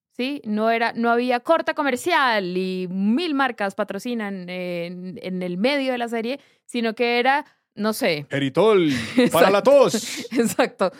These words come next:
Speaker 1: Y es la se-, a Juliana y Alejandro, traído a ustedes gracias a Geritol, todo el programa.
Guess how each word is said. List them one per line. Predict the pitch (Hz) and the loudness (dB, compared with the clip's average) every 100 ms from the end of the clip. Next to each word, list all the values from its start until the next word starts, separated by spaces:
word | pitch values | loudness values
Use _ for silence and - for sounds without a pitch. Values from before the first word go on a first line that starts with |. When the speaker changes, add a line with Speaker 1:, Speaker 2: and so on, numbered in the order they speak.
| - 240 | -18 -6
Speaker 1:
Y | 233 254 | 2 4
es | 285 330 277 | 4 2 2
la | 277 247 | 2 2
se-, | - - | 0 0
a | 226 | 0
Juliana | 220 214 196 220 | 2 2 2 2
y | |
Alejandro, | 269 302 330 302 240 208 | 2 2 2 2 4 2
traído | 208 208 226 294 | 2 2 4 2
a | |
ustedes | 302 302 220 190 | 2 2 2 4
gracias | 262 240 254 | 2 2 0
a | 269 | 2
Geritol, | 285 294 294 220 170 160 _ | 0 2 2 2 0 -10 _
todo | 269 | 2
el | 240 | 2
programa. | 233 247 185 156 | 2 0 0 -4